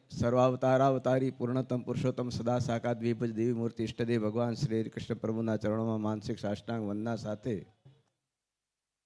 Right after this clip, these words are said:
વડતાલવાસી શ્રી લક્ષ્મીનાથ દેવની ગાદીના આચાર્ય મહારાજ સનાતન ધર્મ ધુરંધર પરમ પૂજ્ય એક હજાર આઠ શ્રી અજંત પ્રસાદજી મહારાજ શ્રીના ચરણોમાં વંદના. એવમ જેઓનો આપણે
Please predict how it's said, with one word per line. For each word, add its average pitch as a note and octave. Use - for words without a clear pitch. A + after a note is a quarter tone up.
વડતાલવાસી D3+
શ્રી C#3+
લક્ષ્મીનાથ D3
દેવની D3
ગાદીના D3
આચાર્ય C#3+
મહારાજ D3
સનાતન C#3+
ધર્મ C3+
ધુરંધર C#3
પરમ B2+
પૂજ્ય C3
એક B2+
હજાર C3+
આઠ C3
શ્રી B2+
અજંત B2+
પ્રસાદજી B2
મહારાજ A#2+
શ્રીના A#2
ચરણોમાં A#2
વંદના. B2
એવમ D#3
જેઓનો D#3
આપણે D#3+